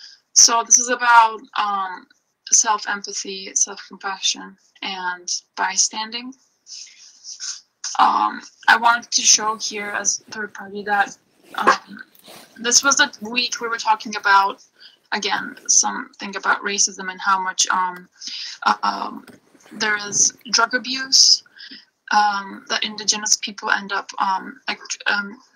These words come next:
substance abuse disorder, they end up developing due to social reasons, and how many people are remaining unemployed, how many people don't have any opportunities to go to school or get work because of,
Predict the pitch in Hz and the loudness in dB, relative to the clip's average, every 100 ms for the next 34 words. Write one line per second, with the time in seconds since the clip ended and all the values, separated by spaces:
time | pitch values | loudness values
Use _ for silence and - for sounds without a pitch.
0 | _ _ _ - - - 233 226 220 208 | _ _ _ -20 0 0 2 -2 -4 -2
1 | 220 233 220 226 220 220 220 220 214 208 | 0 2 2 0 -2 -2 -2 -2 0 0
2 | - 208 202 202 - 202 190 196 - 196 | 0 -4 -4 -4 -8 -10 -8 -6 -6 0
3 | 190 202 202 - 220 214 220 233 - 214 | 2 2 4 2 2 -10 -14 -16 -16 -10
4 | 226 240 240 247 - - - - - - | -4 -4 0 0 0 -2 -14 -14 -2 0
5 | 202 214 208 208 196 214 202 202 196 196 | 4 4 2 -4 -10 -12 -6 0 0 2
6 | 202 190 190 190 190 180 - 233 220 208 | -2 -2 -6 -6 -8 -10 -4 -2 -2 -2
7 | - 202 196 202 - 196 196 190 185 - | -4 -4 -6 -12 -8 -8 -6 -8 -8 -12
8 | - - 202 214 214 208 208 214 190 - | -14 -8 -6 -6 -8 0 2 2 -4 -2
9 | - - 226 220 190 185 196 - 202 208 | -2 0 -4 -2 -4 -4 -6 -4 0 0
10 | 208 - 202 214 202 190 | -2 -10 -10 -6 -6 -6